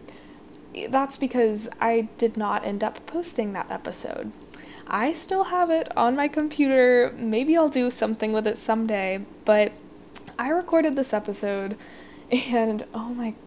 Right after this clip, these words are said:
gosh, I don't think I've ever recorded a more all over the place, stressful episode in my life. You could just hear in my voice the stress, and I was, like, hyperventilating, it felt like, or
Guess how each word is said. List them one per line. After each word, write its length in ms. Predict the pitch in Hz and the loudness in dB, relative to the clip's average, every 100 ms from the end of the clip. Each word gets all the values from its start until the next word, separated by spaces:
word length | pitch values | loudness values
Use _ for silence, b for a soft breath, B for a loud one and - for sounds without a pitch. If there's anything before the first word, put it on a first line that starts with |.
| - | -8
gosh, 440 | 220 220 208 - | -4 -4 -4 -6
I 120 | 226 226 | -4 -2
don't 300 | 226 233 240 | 0 0 0
think 220 | 277 269 | -4 2
I've 240 | 233 220 - | 0 0 -4
ever 240 | 214 226 233 | -4 0 0
recorded 800 | 214 - - 208 214 214 214 - | 0 -4 -6 -4 -4 -4 -6 -6
a 120 | 196 | -10
more 500 | 196 202 196 190 185 B B B B - | -8 -6 -6 -6 -10 B B B B 0
all 280 | 226 247 | 4 4
over 220 | - 220 226 | 2 0 0
the 100 | 214 | -2
place, 880 | - 226 214 214 214 - - - - | -2 0 2 0 0 0 0 0 -2
stressful 960 | - - - - 214 226 - - 202 | -4 -4 -6 -8 -6 -4 -6 -4 -4
episode 560 | 196 202 196 196 196 196 | -4 -6 -6 -4 -4 -6
in 120 | 196 | -8
my 160 | 180 190 | -8 -8
life. 520 | - 196 - - - B B B | -4 -4 -4 -10 -18 B B B
You 120 | 269 | 0
could 160 | 320 349 | 0 -2
just 220 | 277 - | -4 -6
hear 340 | - 277 277 254 | -4 -2 2 2
in 120 | 220 | 2
my 140 | 196 | -4
voice 520 | 208 202 202 196 - | -6 -2 -2 -2 -4
the 120 | - - | -4 -4
stress, 760 | - - 202 196 208 - - | -6 -4 -2 -2 -4 -4 -2
and 480 | - 220 196 196 196 - B B | -2 -2 -2 -4 -8 -14 B B
I 80 | 262 | 0
was, 140 | 294 | 2
like, 180 | 311 - | 0 -2
hyperventilating, 1040 | - 240 233 233 208 208 202 190 190 196 190 | -4 0 2 2 2 0 0 -2 -4 -4 -6
it 120 | 185 | -6
felt 260 | - - - | -2 -2 0
like, 420 | 196 196 - - - | -2 -4 -8 -10 -6
or 220 | 208 | -6